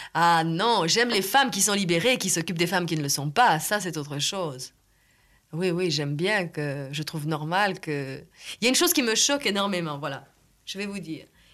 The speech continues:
Quand j'entends des femmes qui s'estiment des femmes libérées, qui en général le sont,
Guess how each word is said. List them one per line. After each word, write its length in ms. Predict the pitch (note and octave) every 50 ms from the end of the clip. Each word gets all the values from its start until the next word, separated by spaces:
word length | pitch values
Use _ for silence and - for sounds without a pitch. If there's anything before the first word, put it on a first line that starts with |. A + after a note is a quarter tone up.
| _ _ _ _
Quand 120 | - G3 G3+
j'entends 340 | C#4 D4 D4 D4 - G#3+
des 140 | G3+ G3 F3+
femmes 520 | F#3 - - E3+ D#3+ E3+ F#3+ A#3 B3+ C#4+ D#4 D4 - - _ _ _ - -
qui 100 | - A3
s'estiment 600 | G3 - A3 G#3 G#3 - - - - G3 F3+ E3+ E3+
des 100 | D3+ D#3
femmes 200 | D3 E3 D3+ D#3
libérées, 420 | D#3+ E3 D3+ C#3+ C#3 D3+ G3 B3+
qui 140 | - - F3+
en 40 | D#3
général 380 | D#3 D#3 D#3 D3+ D3 D3 D3+
le 80 | D#3 E3+
sont, 380 | - - - - E4+ F4+ F4+